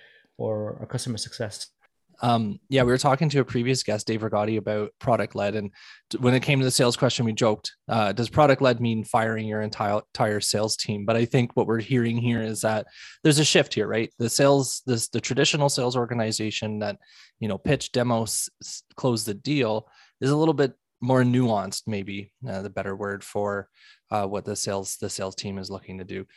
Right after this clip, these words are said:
Speaker 2: How do you see marketing's role in supporting those sales teams in, in these onboarding flows and, and helping them, you know, connecting with customers in an authentic way?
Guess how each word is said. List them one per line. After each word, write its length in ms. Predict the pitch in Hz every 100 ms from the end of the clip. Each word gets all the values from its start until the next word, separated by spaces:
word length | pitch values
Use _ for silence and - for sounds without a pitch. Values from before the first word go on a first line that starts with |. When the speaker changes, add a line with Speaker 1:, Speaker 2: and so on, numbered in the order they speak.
| - -
Speaker 2:
How 100 | -
do 80 | 156
you 120 | 208
see 580 | 196 - 185 175 170 143 - _ _
marketing's 680 | 131 123 120 131 131 127 120
role 180 | 127 120
in 80 | 113
supporting 440 | - - 123 123
those 160 | 107 -
sales 220 | 104 98
teams 340 | - 101 101
in, 140 | 104 101
in 140 | 104
these 180 | 104 98
onboarding 500 | 98 95 98 95 95
flows 440 | - 95 95 - 107
and, 260 | 98 95 - - _
and 160 | 107 104
helping 420 | - 127 120 113
them, 440 | 110 107 110 104 -
you 100 | 117
know, 100 | 101
connecting 440 | - 117 104 107 101
with 120 | -
customers 500 | 101 95 104 98 98
in 80 | 98
an 120 | 98
authentic 480 | 95 - 92 90 -
way? 180 | 92